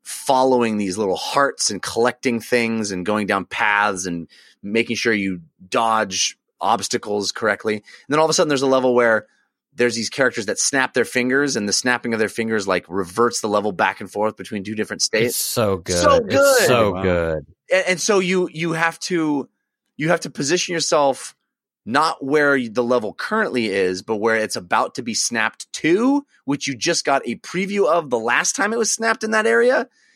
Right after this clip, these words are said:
Speaker 1: It's kinda hard to explain, but man, it's such a clever, it keeps playing on the things that it's established. It's que-, it, it keeps changing up things and interest-,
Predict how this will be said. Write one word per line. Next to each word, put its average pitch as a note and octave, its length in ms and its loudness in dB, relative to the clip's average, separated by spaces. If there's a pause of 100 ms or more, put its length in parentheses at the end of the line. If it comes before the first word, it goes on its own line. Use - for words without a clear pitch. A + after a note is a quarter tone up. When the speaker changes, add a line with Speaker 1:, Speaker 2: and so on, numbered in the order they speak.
Speaker 1:
It's - 80 -20
kinda A2+ 160 -6
hard G#2+ 140 -2
to F#2+ 60 0
explain, G#2 380 -6
but F#2+ 140 -2
man, B2+ 400 2
it's - 340 -2 (140)
such A3 240 0
a F#3+ 60 0
clever, D3+ 500 0
it C#3 180 -2
keeps - 440 -2 (720)
playing D#3+ 680 2 (760)
on A#2 440 2
the G2+ 120 -6
things B2 320 0
that G#2 100 -4
it's F#2+ 160 -2
established. F2 640 -2
It's - 120 -8
que-, - 280 -4
it, A#2 180 0
it A2 120 -6
keeps - 280 -4
changing B2+ 480 0
up A2 240 0 (320)
things A2+ 360 0
and - 80 -6
interest-, G#2+ 300 -6